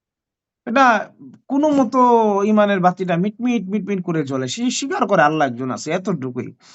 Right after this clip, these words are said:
এছাড়া তার মনে, তার নামাজও নাই, আখলাকও নাই, চরিত্র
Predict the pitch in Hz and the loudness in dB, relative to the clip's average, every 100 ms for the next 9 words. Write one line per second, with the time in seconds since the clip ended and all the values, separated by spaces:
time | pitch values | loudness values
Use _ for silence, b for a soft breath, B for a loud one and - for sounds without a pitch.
0 | b _ _ 269 285 - 254 202 180 185 | b _ _ -2 -2 2 2 4 4 2
1 | 170 190 175 120 _ _ _ _ 190 190 | 0 0 -2 -6 _ _ _ _ 0 2
2 | 180 196 196 190 226 254 156 - 151 - | 0 0 0 -2 -2 -2 -4 -6 -6 -4
3 | 175 208 208 226 233 330 _ _ _ _ | 0 0 0 -2 -2 -4 _ _ _ _
4 | _ _ 277 262 220 | _ _ -2 -2 0